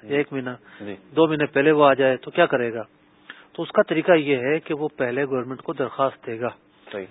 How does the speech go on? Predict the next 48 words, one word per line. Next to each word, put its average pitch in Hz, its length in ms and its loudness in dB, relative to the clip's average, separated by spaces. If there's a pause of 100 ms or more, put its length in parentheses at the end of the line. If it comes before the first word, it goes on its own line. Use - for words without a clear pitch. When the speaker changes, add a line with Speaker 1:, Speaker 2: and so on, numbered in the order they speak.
(120)
Speaker 2:
کہ 156 60 -4
میں 147 100 -2
بیرون 139 380 -2
ملک 127 260 -8
ہوں، 165 180 -6 (120)
وزارت 131 340 0
حج 120 180 -10
کو 143 200 0
یا 127 100 0
حج 120 120 -10
کی، - 120 -14
حاجی 135 200 -8
کے 143 100 -4
میں 135 120 -14
درخواست 135 400 -6
دے 139 140 -2
گا 143 140 -2 (500)
کہ 143 60 -12
میں 143 80 -4
بیرون 135 340 -2
ملک 127 220 -8
میں 143 100 -8
ہوں، 156 220 -10 (460)
میں 151 400 0
اس - 200 -8
وقت 147 160 -6
پاسپورٹ 131 360 -2
جمع 131 200 -6
نہیں 147 120 -10
کروا 135 280 -2
سکتا 139 300 -4 (800)
اور 135 320 6
میں 139 260 -4
فلاں 170 180 4
تاریخ 135 340 4
تک - 160 -4
آ 127 100 2
جاؤں 110 260 -6
گا۔ 117 100 -2 (380)
Speaker 1:
صحیح۔ 95 140 -10 (160)
Speaker 2:
اے، 120 200 -2 (100)
تو 147 80 -6
پھر 180 280 -2
وہ 156 180 -4 (100)
شخص - 240 -8
جو 131 80 -4
ہے 123 80 -4
وہ، 139 240 -4